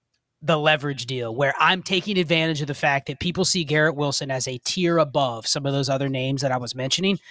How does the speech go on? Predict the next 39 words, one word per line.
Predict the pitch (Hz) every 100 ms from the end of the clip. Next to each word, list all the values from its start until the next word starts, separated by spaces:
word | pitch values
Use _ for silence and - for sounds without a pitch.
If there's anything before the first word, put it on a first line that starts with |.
| - - - - -
Uh, | 175 202
and | 220
I |
mean, | 226
here's | 254 269
the | 233
thing. | 180 135
I | 147
see | - 240
it | 226
in | 196
the |
chat. | 180 175 156 143
I'm |
sure | 143 175
you | 156 160
see | - 156
it | 151
in | 143
the | 135
chat | - 139 131
too. | - 117 - - _ _
Kirk | - 175 -
Cousins | - 175 147 151 143
to | 165
the | 147
Jets, | 131 139 131 123 -
Kyler | - 165 175 170
Murray | 147 160 165 156
to | 147
the | 131
Jets. | 131 135 - - - _ _ _
Right? | 214 220
The, | 180 196 -
the | 208
Jets | 165 285 370 180
are |
not | 147 156 190 -
ta-, | 170